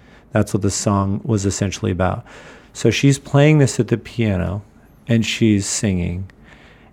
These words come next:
And then there's this moment where a person who was attending the crowd had just, was just going through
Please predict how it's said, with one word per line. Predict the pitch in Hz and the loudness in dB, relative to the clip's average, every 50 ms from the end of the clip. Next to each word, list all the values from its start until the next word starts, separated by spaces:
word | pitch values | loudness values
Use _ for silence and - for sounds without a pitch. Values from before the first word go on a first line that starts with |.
| _ _ - | _ _ 0
And | - 117 120 117 | 2 4 4 4
then | 117 117 117 120 | 4 6 6 6
there's | 120 117 110 107 | 6 4 4 2
this | - - 110 - - - | 2 0 0 0 0 0
moment | 107 104 104 107 113 120 110 90 85 - - - - - - _ _ _ - _ _ _ _ _ _ - | 0 2 4 4 4 4 4 2 0 -2 -8 -16 -18 -20 -20 _ _ _ -20 _ _ _ _ _ _ -4
where | 110 107 113 107 104 104 107 - | 0 2 4 4 4 2 2 0
a | - 107 | -2 -4
person | 104 - - - 147 143 139 - - 143 127 | -4 -4 -4 0 2 2 2 2 0 0 0
who | 113 127 120 | 2 2 2
was | 107 98 90 | 2 2 0
attending | 104 98 - - 107 104 101 101 98 95 | -2 -4 -2 -2 -2 0 0 0 0 0
the | 92 90 | -2 -4
crowd | - - - 104 98 92 90 90 - 101 101 - _ _ - _ - _ _ _ _ _ _ _ _ _ _ _ _ | -4 -2 0 0 0 0 0 -2 -4 -8 -10 -14 _ _ -20 _ -20 _ _ _ _ _ _ _ _ _ _ _ _
had | _ - - 131 117 104 101 - | _ -4 0 0 0 0 -2 -10
just, | - - - - - - - 117 110 110 - - - - - - _ _ _ _ _ _ _ _ _ _ _ _ _ _ _ _ _ _ - | -18 -20 -16 -12 -8 -2 0 2 2 2 -2 -6 -12 -14 -18 -20 _ _ _ _ _ _ _ _ _ _ _ _ _ _ _ _ _ _ -4
was | - 113 104 - | -4 -4 -4 -2
just | - 120 110 - - | -4 -4 -4 -2 -2
going | 117 110 104 98 | -2 0 0 -2
through | 95 - - 110 104 101 98 95 95 - - | -4 -2 0 2 2 2 2 0 -2 -4 -6